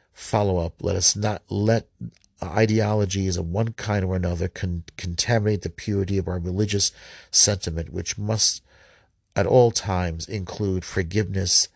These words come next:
and reconciliation, he wrote. Let us continue building together the civiliz-, civilization of love. This is a very weak, weak response to, to, to an attack, to a,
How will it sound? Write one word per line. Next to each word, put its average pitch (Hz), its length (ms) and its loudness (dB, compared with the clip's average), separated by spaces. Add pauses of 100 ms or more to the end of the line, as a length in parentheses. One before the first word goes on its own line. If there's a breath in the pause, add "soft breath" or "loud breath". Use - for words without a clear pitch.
(140)
and 90 160 -6
reconciliation, 92 840 -2
he 80 120 -4
wrote. 69 260 -10 (460 soft breath)
Let 90 100 0
us 87 160 2
continue 87 880 -2 (540)
building 107 320 2
together 90 540 -2 (280)
the - 80 -4
civiliz-, 90 640 2
civilization 95 760 -2
of 82 100 -8
love. 76 340 -6 (400 loud breath)
This 123 220 2
is 92 120 2
a 82 80 0
very 90 720 0 (180)
weak, 87 580 -4 (640)
weak 90 320 0
response - 840 0 (600)
to, 85 360 -4
to, 87 440 -2
to 95 200 -4
an 87 60 -2
attack, - 600 -4 (600 loud breath)
to 87 320 2
a, 78 240 -2